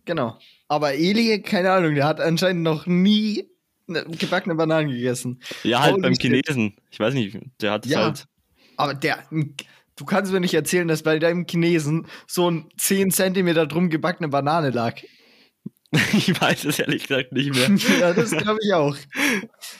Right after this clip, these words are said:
Speaker 2: Ich glaub, mich hätte ihr dann auch nicht so angelacht, wär das so ein fetter, fetter Brummer gewesen.
Speaker 1: Mhm, das hätte ich schon mehr eingeschüchtert, gell?
Speaker 2: <laughs> Ja, das war, das ist definitiv, Digga.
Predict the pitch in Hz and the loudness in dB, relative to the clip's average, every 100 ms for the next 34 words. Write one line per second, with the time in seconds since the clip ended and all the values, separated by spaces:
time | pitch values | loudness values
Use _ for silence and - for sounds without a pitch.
0 | - - - - - - - - 131 131 | -20 -20 -20 -20 -20 -16 -14 -4 -2 0
1 | 139 151 139 123 120 143 127 110 160 120 | -2 0 0 2 2 0 0 0 0 0
2 | 113 - 107 113 - 117 - 110 107 101 | 0 -2 -2 -2 -2 -4 -2 0 0 0
3 | - _ _ - 113 104 110 123 117 110 | -6 _ _ -6 -6 -4 -2 0 0 0
4 | 110 113 110 _ - 151 147 170 170 156 | 0 -2 -8 _ -4 -2 0 0 0 -2
5 | 165 151 156 156 160 160 170 143 139 135 | -4 -4 -2 0 2 2 0 0 -4 -4
6 | 123 110 139 175 - - - - 120 131 | -4 -2 -4 -4 -10 -20 -12 -4 -2 -2
7 | 131 135 - 180 202 156 - 131 147 - | -2 -4 -6 -6 -4 -4 -4 -2 -2 -2
8 | 127 127 117 123 - 147 139 90 101 | -4 -4 -2 -2 0 -2 -2 -4 -2